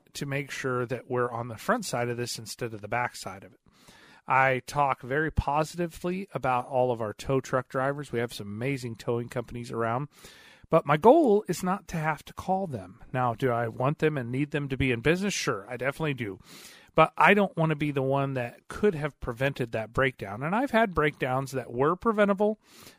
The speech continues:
and I've also had breakdowns that were not preventable. I've had loved ones the same way. And I want to make sure that I'm doing everything possible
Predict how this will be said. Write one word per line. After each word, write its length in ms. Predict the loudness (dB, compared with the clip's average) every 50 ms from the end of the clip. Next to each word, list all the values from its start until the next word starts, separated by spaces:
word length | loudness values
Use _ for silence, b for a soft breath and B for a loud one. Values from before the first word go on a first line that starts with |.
| B
and 140 | B 2 4
I've 100 | 6 6
also 280 | 8 6 6 6 4 2
had 180 | 4 2 2 2
breakdowns 460 | 2 0 0 0 0 -2 0 0 0
that 120 | -2 -2
were 120 | -2 -4 -6
not 560 | -6 -4 -4 -2 -2 -2 -2 -4 -8 -18 -18 _ _ -4
preventable. 580 | -2 -2 -2 -2 -4 -8 -8 -8 -10 -10 -10 -12 B B B B B B B B
I've 160 | 0 0 2
had 180 | 0 -2 0 0
loved 280 | 2 4 4 4 4
ones 280 | 4 2 2 0 -2 -4
the 100 | -4 -4
same 400 | -4 -2 -2 0 0 0 0 2
way. 280 | 2 2 2 2 0 -6 -16 -20 -20 _ _ _ _ _ _ _ _ _ _ _ _ _ _ _ _ -14 -6
And 120 | -2 0 2
I 60 | 2
want 200 | 2 2 2 2
to 40 | 2
make 220 | 0 0 -2 -2
sure 500 | -4 -6 -2 2 4 4 6 4 4 2 B B B B B B B -2
that 100 | 0 0
I'm 120 | 0 0
doing 260 | 0 0 0 0 0 -4 _
everything 920 | -4 -2 -2 -2 -4 -6 -12 -10 -8 -8 -8 _ -4 -4 -4 -4 -4 -6 -10
possible 760 | -10 -8 -4 -2 -2 -2 -2 -2 -2 -2 -2 0 -2 -2 -2